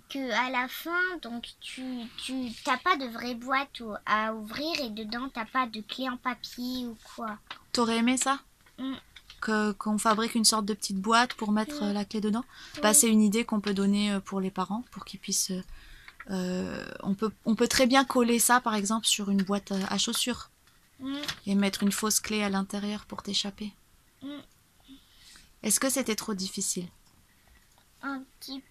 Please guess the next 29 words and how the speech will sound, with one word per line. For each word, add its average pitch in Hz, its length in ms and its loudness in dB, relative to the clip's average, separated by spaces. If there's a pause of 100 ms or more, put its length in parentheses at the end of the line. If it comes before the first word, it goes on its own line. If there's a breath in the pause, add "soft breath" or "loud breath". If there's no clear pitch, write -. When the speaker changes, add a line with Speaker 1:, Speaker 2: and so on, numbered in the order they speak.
Speaker 1:
peu, 311 380 -2 (120)
parce - 420 -10
que 269 340 -8 (500 loud breath)
sur 302 200 -8
le 294 220 -6
truc 330 240 -8 (120)
de 269 80 -8
l'électricité, 302 1080 -6
on 330 200 -8
a 254 60 -8
dû 269 240 -12
choisi-, 277 720 -6
on 269 260 -6
a 262 60 -4
dû 269 260 -10
regarder 285 680 -8
sur, 294 360 -10
euh, 247 320 -6 (1400 loud breath)
sur 277 240 -8
le 262 180 -4
cahier 277 680 -6
parce - 480 -8
que 262 340 -8
j'avais 269 380 -8
pas 302 180 -4
encore 302 400 -8
fait 285 480 -10
la, 240 480 -8 (1600 soft breath)
la, 226 1000 -4